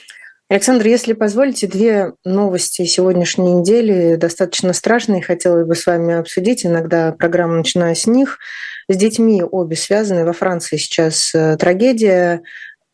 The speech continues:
Э, была изнасилована и убита девочка-подросток. И в заголовках сми стоит, э, такая фраза: «Нетипичный профиль убийцы». Пятидесяти семи летний, э, отец семейства, у него шесть детей. И как же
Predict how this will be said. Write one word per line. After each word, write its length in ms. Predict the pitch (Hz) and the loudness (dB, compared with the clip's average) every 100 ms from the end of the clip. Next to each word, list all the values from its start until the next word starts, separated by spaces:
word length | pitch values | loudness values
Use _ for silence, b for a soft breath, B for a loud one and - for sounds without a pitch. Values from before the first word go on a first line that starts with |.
| - | -4
Э, 640 | 190 175 170 170 170 170 | 0 2 2 2 2 0
была 520 | 165 - - 170 180 170 | 0 -4 -2 2 2 2
изнасилована 760 | 180 - 202 180 175 165 165 | 0 0 0 2 0 0 0
и 60 | - | 0
убита 320 | 185 180 165 | 0 0 -2
девочка-подросток. 1160 | 165 175 - 175 180 175 226 277 - 196 196 - _ | 0 0 0 -2 0 2 2 2 0 -6 -6 -16 _
И 400 | 196 196 190 - - | -2 0 0 -2 -8
в 100 | 170 | -4
заголовках 720 | 190 175 190 226 262 - 185 | -2 0 2 2 0 -4 -4
сми 500 | - 214 226 311 359 B B B _ _ _ _ _ _ | -2 0 2 0 -2 B B B _ _ _ _ _ _
стоит, 640 | - - 196 220 262 - - - | -4 0 2 2 0 -6 -8 -2
э, 540 | 185 180 180 180 180 | 2 2 4 2 0
такая 240 | 180 190 208 | -2 -2 -2
фраза: 440 | 208 202 175 170 B B | 0 -2 0 -2 B B
«Нетипичный 880 | 202 220 214 214 262 - - 214 190 | -2 0 -4 -4 -4 -2 0 0 0
профиль 480 | 175 220 220 220 196 | -2 0 -2 -2 -4
убийцы». 440 | 185 233 214 - 170 | -2 -2 -2 -4 -4
Пятидесяти 640 | 180 - 180 - - 202 | -6 -12 -10 -8 -2 0
семи 340 | 185 - 208 196 | 2 2 2 2
летний, 640 | 196 208 196 180 170 160 | 2 0 2 0 0 -2
э, 440 | - 170 165 165 165 | -2 0 0 0 -2
отец 300 | 180 196 185 | -2 0 0
семейства, 600 | - 208 277 285 - 220 | 2 2 2 0 -2 -2
у 80 | 196 | 0
него 220 | 185 175 | 2 2
шесть 380 | 180 208 190 - | 2 0 -2 -2
детей. 400 | 180 175 262 220 | -4 0 2 2
И 60 | - | 0
как 260 | 226 220 | -2 0
же 280 | 196 208 | 2 0